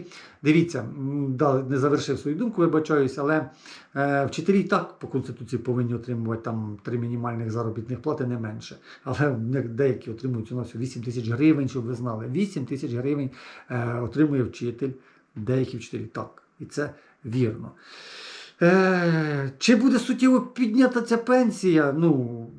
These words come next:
я думаю, що ні. Тому що там щось на двісті тридцять п'ять гривень вони піднімають мінімальну. Е, хотіли більше щось зробити, але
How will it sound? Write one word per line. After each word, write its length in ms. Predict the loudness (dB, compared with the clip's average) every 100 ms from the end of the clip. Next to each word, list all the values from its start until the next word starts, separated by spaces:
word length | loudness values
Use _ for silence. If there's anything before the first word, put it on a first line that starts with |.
| -8 4
я 140 | 4
думаю, 260 | 6 2 0
що 200 | -2 -4
ні. 180 | -4 -8 -18 _ _ _ _
Тому 220 | 2 4 4
що 340 | 4 2 2 -8 _
там 200 | 0 2
щось 220 | 2 2
на 80 | 0
двісті 380 | 0 0 -2 0
тридцять 340 | 2 2 2
п'ять 160 | 0 2
гривень 340 | 4 4 2
вони 180 | 2 0
піднімають 640 | 0 0 2 4 4 2 0
мінімальну. 800 | 0 2 4 4 4 2 -2 -6 -18 _ -20 -20 -6
Е, 300 | -2 0 -2
хотіли 420 | 0 2 6 6
більше 400 | 6 4 2 0
щось 240 | 2 2 2
зробити, 500 | 2 4 2 2 0
але 280 | 0 0